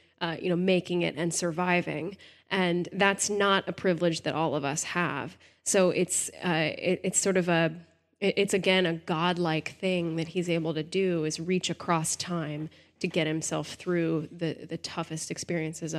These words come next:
But I think coming back to the idea of fatigue,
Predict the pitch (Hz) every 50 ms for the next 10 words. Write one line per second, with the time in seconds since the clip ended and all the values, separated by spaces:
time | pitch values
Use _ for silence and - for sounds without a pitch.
0 | - - 233 226 220 - - - 233 226 226 - 294 294 285 269 - - - -
1 | - 269 254 240 233 214 214 214 226 - - - 196 208 202 190 185 185 185 196
2 | 208 196 202 185 - 185 175 - - - 185 - - - - - 277 269 240 208
3 | 185 180 175 170